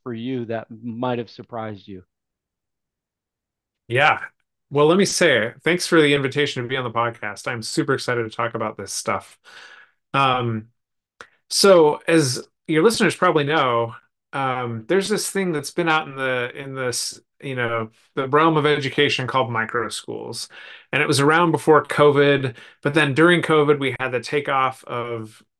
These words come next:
Speaker 2: not only micro schools, but things like learning pods and, and different homeschooling co-op arrangements, um, that really saw, you know, basically a doubling of demand during covid.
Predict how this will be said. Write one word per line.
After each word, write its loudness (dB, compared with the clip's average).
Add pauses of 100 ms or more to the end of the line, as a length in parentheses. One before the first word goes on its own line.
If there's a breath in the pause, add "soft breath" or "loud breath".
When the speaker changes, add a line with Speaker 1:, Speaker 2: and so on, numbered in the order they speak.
(220)
Speaker 2:
not -2
only -2
micro 0
schools, -2
but -12
things -8
like -8
learning -2
pods 2
and, -10 (340 loud breath)
and -4
different 2
homeschooling 2
co-op 2
arrangements, -4 (440 soft breath)
um, 0
that -2
really 6
saw, 4
you -8
know, -2
basically 0
a -2
doubling -6 (140)
of -2
demand -4
during -2
covid. -4